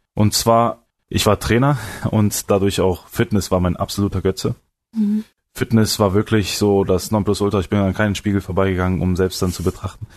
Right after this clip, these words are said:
Speaker 2: Krass.
Speaker 1: Ihr müsst, äh, wissen, ich bin eins sechsundneunzig und das waren dann hundertzehn Kilo und das war halt, n-, da war kaum Fett dran, ne? Und das war wirklich mein absoluter Götze. Also damit habe ich dann auch, ja,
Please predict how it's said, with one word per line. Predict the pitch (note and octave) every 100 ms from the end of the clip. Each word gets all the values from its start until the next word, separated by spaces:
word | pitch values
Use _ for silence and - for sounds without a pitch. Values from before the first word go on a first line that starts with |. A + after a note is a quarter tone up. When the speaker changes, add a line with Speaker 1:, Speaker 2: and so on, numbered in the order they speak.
| -
Speaker 2:
Krass. | - -
Speaker 1:
Ihr |
müsst, | G2+ G2+ - - - -
äh, | G2 G2 G2+
wissen, | - G#2+
ich | F#2+
bin | G2+
eins | G2+ F#2+
sechsundneunzig | G#2 - G2+ G2+ G#2 F#2+ G2
und |
das | F#2 -
waren | G2 F#2
dann | F2+
hundertzehn | G2+ F#2+ - G2 F#2+ F2 _ _
Kilo | - G#2+ A2 G2+
und | F#2 F#2 E2+
das | G2 F2+ F#2+
war | F#2
halt, | F2+ F2+ - - -
n-, | G2+ G2+ - -
da | G2+
war | G#2+ A#2
kaum | B2+ A#2
Fett | A2+ -
dran, | F2+ F2+
ne? | G#2 _ _ - - - -
Und | G#2+ G#2+ - _
das | G#2 -
war | G2
wirklich | G2 -
mein | E2+
absoluter | F2 G2+ F#2+ E2+
Götze. | F2 - E2+ F2
Also | - F2+ G2 F#2+ D#2+ - -
damit | F2 F#2+ F#2
habe | G2 F2+
ich | E2+ - -
dann | F2 E2
auch, | F2 D#2+ - _ _ - F2
ja, | F2 E2+